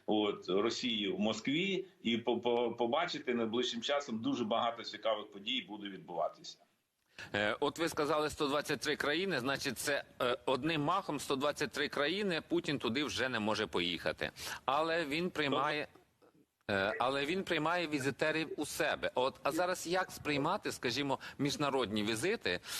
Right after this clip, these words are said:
Speaker 2: е, е, які до нього приїздять до Москви? Це означає, що вони сідають за,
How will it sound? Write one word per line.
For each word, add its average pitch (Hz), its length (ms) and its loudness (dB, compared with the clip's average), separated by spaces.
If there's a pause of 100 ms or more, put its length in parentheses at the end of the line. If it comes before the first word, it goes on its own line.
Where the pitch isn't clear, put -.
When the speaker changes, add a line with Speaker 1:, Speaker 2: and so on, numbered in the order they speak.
(180)
Speaker 2:
е, 107 420 2 (140)
е, 107 260 -2
які 117 420 -2
до 120 140 0
нього 135 340 2
приїздять 101 520 0
до 98 100 -2
Москви? 95 420 -2
Це 147 180 -2
означає, 156 500 0
що - 140 -4
вони 156 180 -2
сідають 151 480 -2
за, 147 340 0